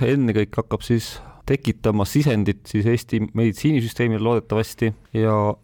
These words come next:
sellel on nagu mitmeid erinevaid väljundeid, mitmeid asju, mida siis me saaksime võib-olla paremaks teha, saaksime lisada ja, ja saaksime uuendada. Ja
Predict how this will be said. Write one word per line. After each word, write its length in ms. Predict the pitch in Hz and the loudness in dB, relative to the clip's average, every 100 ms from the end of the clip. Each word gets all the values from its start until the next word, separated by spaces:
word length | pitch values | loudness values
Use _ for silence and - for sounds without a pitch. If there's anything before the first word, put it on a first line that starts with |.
| _ - | _ -6
sellel 260 | 113 110 110 | -2 0 0
on 80 | 110 | 0
nagu 220 | 107 110 107 - - | 0 0 0 -4 -4
mitmeid 540 | 120 135 - - 107 110 | -2 -2 -4 -4 0 2
erinevaid 320 | 120 104 95 | 2 0 0
väljundeid, 640 | 139 156 123 107 110 - - _ _ _ _ _ - | 0 0 0 2 0 -2 -20 _ _ _ _ _ -4
mitmeid 480 | 123 - 110 107 - - | -4 0 0 0 -2 -4
asju, 540 | 120 135 - - 107 | -2 -2 -4 -2 0
mida 160 | 110 98 | 2 0
siis 300 | 104 - - - | -2 -8 -12 -6
me 100 | 101 | -2
saaksime 520 | 117 - - 107 104 - - | -2 -2 -2 0 -2 -4 -2
võib-olla 260 | 104 104 127 | 0 0 0
paremaks 400 | 156 120 110 - | 0 0 -2 -2
teha, 240 | 113 113 104 - - 127 | 0 0 -2 -10 -20 -10
saaksime 460 | 110 - 110 104 | -8 -6 -2 0
lisada 540 | 101 139 113 104 107 101 - _ 113 | 0 0 2 2 0 -2 -4 _ -2
ja, 240 | 110 104 104 | 0 2 0
ja 160 | 110 101 | 0 0
saaksime 320 | 107 - 110 | 0 0 0
uuendada. 540 | 123 117 98 95 98 92 - | 2 2 2 0 -2 -4 -8
Ja 240 | 110 110 | -2 2